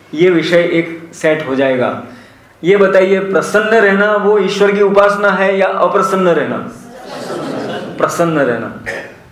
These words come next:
ठीक है। तो प्रसन्न रहना ये ईश्वर की उपासना है। ईश्वर के गुणों को धारण करना वो ईश्वर की उपासना है। क्या हम आकलन करें अपना कि दिन में अठारह घंटे का हमारा व्यवहार काल होता है,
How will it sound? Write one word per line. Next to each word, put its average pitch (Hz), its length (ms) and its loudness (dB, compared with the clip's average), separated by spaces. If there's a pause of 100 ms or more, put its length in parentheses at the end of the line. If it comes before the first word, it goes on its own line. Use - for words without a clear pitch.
(300)
ठीक 180 180 0
है। - 300 -4 (360)
तो - 60 -4
प्रसन्न 185 440 0
रहना 170 320 2
ये 165 240 0
ईश्वर 151 340 0
की 196 480 -4 (120)
उपासना 147 440 -2
है। 117 300 -6
ईश्वर 202 260 0
के 226 360 0 (420)
गुणों 202 220 2
को 226 120 4
धारण 202 380 0
करना 143 440 -4 (180)
वो 190 160 2
ईश्वर 180 320 0
की 180 80 -4
उपासना 196 500 2
है। 104 180 -6 (1040)
क्या 196 180 4
हम 180 640 -2 (720)
आकलन 175 420 0
करें 143 160 0
अपना 123 240 -4 (540)
कि 165 80 -2
दिन 170 320 0
में 220 380 -2 (340)
अठारह 185 380 2
घंटे 165 300 0
का 175 100 2
हमारा 160 320 0
व्यवहार 139 420 0
काल 131 220 0
होता 120 320 -6
है, - 440 -4